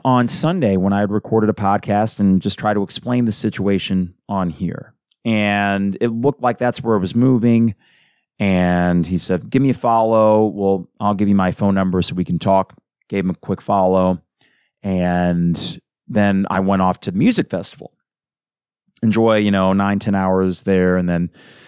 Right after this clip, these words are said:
come back, and I'm on my computer at the hotel and just kinda going through stuff. And I'm like, "Oh, right, yeah, I, I need to see if he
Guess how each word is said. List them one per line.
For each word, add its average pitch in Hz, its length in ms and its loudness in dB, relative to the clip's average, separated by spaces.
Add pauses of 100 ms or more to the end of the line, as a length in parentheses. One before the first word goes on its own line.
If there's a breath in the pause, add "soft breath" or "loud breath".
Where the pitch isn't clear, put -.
(160 loud breath)
come 143 160 0
back, 127 260 2
and 123 60 -4
I'm 123 60 0
on 120 60 0
my 117 80 2
computer 113 360 0
at 113 80 0
the 107 80 2
hotel 107 580 2
and 107 80 2
just 98 140 -4
kinda 104 180 -2
going 101 200 0
through 101 140 -4
stuff. 92 300 0
And - 80 -6
I'm 95 80 -2
like, 92 160 -6
"Oh, 247 120 -4
right, 247 240 -12
yeah, 131 160 -16 (200)
I, 117 60 -16 (140)
I - 20 -8
need 107 140 2
to 98 60 2
see 95 160 -2
if 87 180 -2
he 92 220 -2